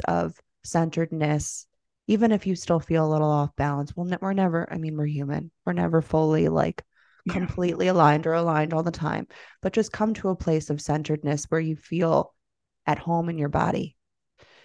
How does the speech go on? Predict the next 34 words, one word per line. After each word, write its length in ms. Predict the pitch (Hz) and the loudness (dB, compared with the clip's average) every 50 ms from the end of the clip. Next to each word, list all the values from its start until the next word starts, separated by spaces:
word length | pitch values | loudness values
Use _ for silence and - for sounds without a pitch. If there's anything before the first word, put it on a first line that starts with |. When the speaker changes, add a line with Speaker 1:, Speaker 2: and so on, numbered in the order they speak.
| _ _ - | _ _ -6
Speaker 1:
And 340 | 160 151 160 170 185 - - - _ _ _ _ - | -4 -4 -4 -4 -6 -10 -12 -16 _ _ _ _ -8
yeah, 240 | - - - 208 - - | -6 -6 -6 -6 -10 -14
so 160 | - - - 185 | -16 -10 -8 -8
I 60 | 170 | -4
think 220 | - 190 185 175 | -4 -4 -4 -4
that 160 | - 185 - _ _ _ _ _ _ _ _ _ _ _ _ _ _ _ - | -6 -8 -8 _ _ _ _ _ _ _ _ _ _ _ _ _ _ _ -6
was 180 | - 165 151 - | -4 -4 -4 -4
a 40 | - | -4
good 180 | - - - | -6 -6 -6
card. 240 | - - 170 - - _ _ _ - | -6 -8 -8 -8 -10 _ _ _ -16
Sorry. 320 | - - 170 180 151 147 - | -10 -8 -8 -8 -8 -10 -10
Keep 140 | - - 208 | -4 0 2
Speaker 2:
Yeah, 120 | 226 214 | 2 2
Speaker 1:
going. 140 | - 170 156 - - - - | 2 0 -4 -6 -10 -20 -14
Speaker 2:
I 40 | - - | -8 -6
felt 120 | 196 180 | -6 -4
like 160 | 151 180 180 185 | -4 -4 -4 -2
it 40 | |
was 200 | 175 185 180 - | -2 -2 -2 -2
very 200 | - 180 180 180 185 | -2 -4 -2 -2 -2
accurate. 440 | 180 185 - - - - - 285 - - - _ _ _ _ - | -2 -4 -6 -8 -8 -8 -8 -10 -10 -16 -20 _ _ _ _ -8
Cool. 240 | - 233 233 220 - - - _ _ _ _ _ _ _ _ _ _ _ _ _ _ _ _ _ _ _ _ _ _ _ _ _ _ _ _ _ _ _ _ _ _ _ _ _ _ _ - | -6 -4 -2 -4 -4 -8 -16 _ _ _ _ _ _ _ _ _ _ _ _ _ _ _ _ _ _ _ _ _ _ _ _ _ _ _ _ _ _ _ _ _ _ _ _ _ _ _ 2
That's 160 | 214 202 - | 2 4 4
all 120 | 196 180 | 4 4
I 40 | 175 | 4
have. 240 | 170 175 175 180 - _ - | 2 0 0 -4 -4 _ 2
<laughs> 440 | 254 220 190 - - - - - - | 4 4 4 2 -2 -4 -4 2 6
Speaker 1:
Oh, 180 | 202 190 - | 8 8 8
you're 160 | - 160 175 | 8 6 6
done. 260 | 170 170 151 151 170 - | 6 6 4 4 2 2
Okay. 380 | - 190 - 180 120 - 156 _ - | 0 0 0 -2 -4 -4 -8 _ 0
I 100 | - 175 | 4 6
Speaker 2:
Yeah. 100 | - 185 | 6 6
Speaker 1:
didn't, 160 | 180 175 175 | 6 6 6